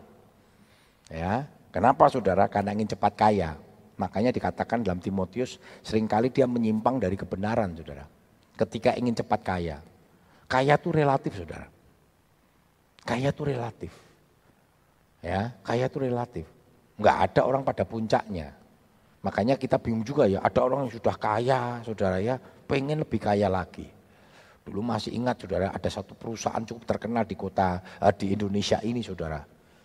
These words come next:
Ya, dia ingin mencoba mencaplok perusahaan-perusahaan yang kecil. Tujuannya apa? Ingin menguasai. Bukannya saling membantu. Ada perusahaan kecil dibantu, enggak, Saudara. Dicaplok. Ya.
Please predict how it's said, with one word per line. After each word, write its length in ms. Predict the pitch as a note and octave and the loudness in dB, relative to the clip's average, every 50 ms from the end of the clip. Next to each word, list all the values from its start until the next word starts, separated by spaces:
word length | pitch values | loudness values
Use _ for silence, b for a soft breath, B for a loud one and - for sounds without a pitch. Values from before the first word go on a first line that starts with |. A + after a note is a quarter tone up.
| b b b | b b b
Ya, 400 | - - E2+ F#2+ A2 C#3 D#3+ - - - - - - | -8 -4 0 0 0 0 0 -4 -8 -18 -20 -14 -8
dia 240 | A2+ B2 C#3+ D#3 - | -2 0 0 0 0
ingin 320 | D#3 D#3 D#3 D#3+ D#3+ D#3 | -2 -2 0 0 -2 -2
mencoba 560 | D3+ D3+ D3+ D3 C3+ - C#3+ - - - C#3 | -2 -4 -4 -4 -2 -2 -4 0 2 2 2
mencaplok 720 | C#3 C#3+ C#3+ C#3 - - C#3+ C3+ - - D#3+ D#3 - - D#3 | 2 0 -6 -4 0 2 2 2 2 4 2 2 2 0 -4
perusahaan-perusahaan 640 | D3+ - - C#3+ B2+ C#3+ C#3+ D#3 D3 - D3+ - | -6 0 2 2 2 2 0 -4 -2 0 0 0
yang 160 | C3+ B2 A2 A2+ | 2 0 0 2
kecil. 560 | - - - - - C3+ - F#2 F#2+ G2+ G2+ G#2 - - - - - _ _ _ _ _ _ b b b b b b b b b _ _ - | 0 -2 -2 -2 -2 -2 -2 -2 -4 -6 -8 -12 -18 -20 -20 -20 -20 _ _ _ _ _ _ b b b b b b b b b _ _ -6
Tujuannya 480 | D3+ - - C3+ A#2 B2+ D3 D#3 D3 | -6 -2 2 4 4 4 4 4 2
apa? 240 | D3+ - D3+ - - | 2 2 0 -2 -2
Ingin 160 | E3 F3+ F#3 | -2 -2 0
menguasai. 720 | F3+ F3 E3 E3+ E3 E3 D#3+ D#3+ D#3 E3 E3 E3 D3+ B2+ A#2 A#2+ - - - - - _ - _ | 0 0 0 0 0 0 0 0 0 0 2 2 0 -2 -4 -10 -14 -18 -20 -20 -20 _ -20 _
Bukannya 560 | _ - - - - - C#3 C3 C3+ D#3+ E3 D#3+ | _ -2 -2 0 2 2 2 2 2 0 0 2
saling 320 | - D3+ C#3+ D3 D#3 D#3 | 2 2 2 2 2 4
membantu. 720 | D#3 D3+ C#3 A#2 G#2 F2 F2+ G2+ G#2+ - A2+ G2 G2 A#2+ C3 - - - | 4 2 2 2 -2 -2 -2 -4 -4 -4 -6 -6 -6 -8 -12 -10 -6 -6
Ada 160 | - - G2+ F#2+ | -2 -2 -2 -4
perusahaan 320 | - A2 A2 - G#2 G2+ G2+ | -4 -6 -4 -4 -4 -2 -2
kecil 320 | G2+ G2+ - - B2+ A2+ | -4 -6 -6 -6 -8 -8
dibantu, 480 | - G2+ G2 - F#2 E2 E2 G#2+ D#3+ E3 | -8 -6 -2 0 0 0 0 -4 -4 -4
enggak, 240 | C#3+ A#2+ - - F2+ | 2 2 2 2 2
Saudara. 240 | F#2 F2 D#2+ D2+ B B B B B | -2 -8 -8 -8 B B B B B
Dicaplok. 640 | B - A2 - - B2+ B2 - - B2 G#2+ - - - - b b b b b b b - | B -4 -4 -2 -2 -2 -2 -2 -2 -4 -4 -4 -6 -10 -20 b b b b b b b -2
Ya. 240 | F2 F2+ G2 B2+ | 0 0 0 0